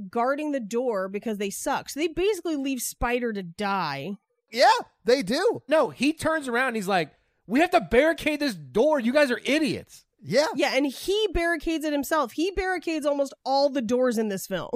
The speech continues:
Speaker 1: They, they literally abandon him. I was real upset by it.
Speaker 2: But he, because he's a smart person, he
Speaker 3: Yeah.
Speaker 2: handles it and, like,
Speaker 1: Yes.
Speaker 2: survives. Yeah.
Speaker 1: So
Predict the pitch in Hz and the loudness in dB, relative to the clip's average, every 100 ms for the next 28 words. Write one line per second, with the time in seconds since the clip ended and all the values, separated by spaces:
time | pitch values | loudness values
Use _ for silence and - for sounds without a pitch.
0 | - - 214 302 294 330 330 294 285 285 | -8 -2 2 2 2 0 2 0 2 2
1 | 277 269 247 226 220 208 190 190 180 180 | 4 4 4 0 -2 -2 -4 -4 -8 -8
2 | 165 196 233 240 208 202 220 202 202 - | -6 -2 -2 -2 -2 -2 0 -2 -6 -4
3 | 214 196 247 - _ - 403 - 233 285 | -4 -4 -6 -6 _ -6 -6 -4 2 4
4 | 294 240 208 269 - 294 - 262 262 - | 4 -2 -6 -4 0 0 0 -2 -2 -4
5 | - 220 233 247 165 220 294 220 190 190 | -2 0 0 -2 -4 -4 -4 -6 -6 -4
6 | - 233 220 339 220 156 202 - 220 226 | 0 2 2 2 -2 0 -4 -2 -4 0
7 | 233 190 226 247 302 277 240 294 349 120 | 0 -2 -12 -2 0 2 0 0 -2 -6
8 | - 202 294 294 - - - 277 262 254 | -10 -2 0 0 -8 -12 -4 -2 0 -2